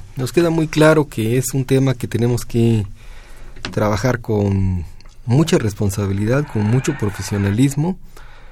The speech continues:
Estamos hablando de una ley que contiene distintos apartados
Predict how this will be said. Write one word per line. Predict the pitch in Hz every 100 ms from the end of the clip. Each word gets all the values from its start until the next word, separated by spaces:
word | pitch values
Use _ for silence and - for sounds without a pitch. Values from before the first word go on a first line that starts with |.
| - - -
Estamos | - 135 139 127
hablando | 113 117 127 131 127 117
de | 107 101 98 95 95 95 95 - - - - - - - -
una | 127 139 127
ley | 117 120 143 - - - - - - - - -
que | - 104 101 98 95 98 95 92 90 98 - - - - -
contiene | - 107 101 120 127 127 127 123 113
distintos | 104 98 - 127 135 -
apartados | 107 104 98 135 131 95 -